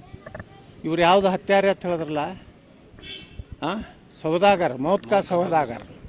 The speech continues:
ಯಾಕೆ ನರೇಂದ್ರ ಮೋದಿಯವರು ಹತ್ತು ವರ್ಷದಲ್ಲಿ ಒಂದು ಭ್ರಷ್ಟಾಚಾರದ ಒಂದು, ಒಂದು ಪ್ರಕರಣ ತೆಗಿಲಿಕ್ಕೆ ಇವ್ರಿಗೆ ಆಗಲಿಲ್ಲ? ಹತ್ತು ವರ್ಷ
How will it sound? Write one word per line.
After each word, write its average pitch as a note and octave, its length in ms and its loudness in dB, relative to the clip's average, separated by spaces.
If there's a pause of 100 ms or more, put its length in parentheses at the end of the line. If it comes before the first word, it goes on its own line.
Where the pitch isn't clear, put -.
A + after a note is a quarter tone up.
(1300)
ಯಾಕೆ G3+ 360 0
ನರೇಂದ್ರ F#3+ 480 -2
ಮೋದಿಯವರು F3+ 640 -2
ಹತ್ತು E3 460 -2
ವರ್ಷದಲ್ಲಿ D#3 920 -4 (1160)
ಒಂದು F#3+ 540 -2
ಭ್ರಷ್ಟಾಚಾರದ F#3+ 1500 0 (600)
ಒಂದು, A3 380 2
ಒಂದು A3+ 420 4
ಪ್ರಕರಣ G#3+ 440 -2
ತೆಗಿಲಿಕ್ಕೆ G3+ 560 0
ಇವ್ರಿಗೆ F#3+ 280 2
ಆಗಲಿಲ್ಲ? F3+ 460 2 (260)
ಹತ್ತು D3+ 300 -2
ವರ್ಷ F#3+ 300 2